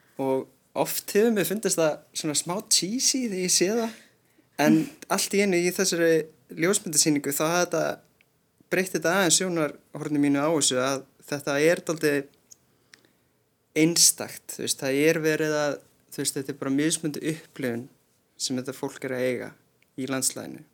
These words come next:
og er að ný-, þú veist, og er að upplifa það, þú veist, sterkt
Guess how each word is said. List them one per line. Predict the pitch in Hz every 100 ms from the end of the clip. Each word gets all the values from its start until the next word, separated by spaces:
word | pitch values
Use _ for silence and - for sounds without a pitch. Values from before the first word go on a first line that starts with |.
| -
og |
er | 120
að | 123 139
ný-, | 147 156 _
þú | 131
veist, | 123 -
og | 127
er | 127
að | 120
upplifa | 135 - 143 131
það, | 127 120 _ _ _ _ _ _ _ _ _ _ _ _
þú | - 123
veist, | - - - - - - - - _ _ _ _ _ _
sterkt | - - - 131 - - -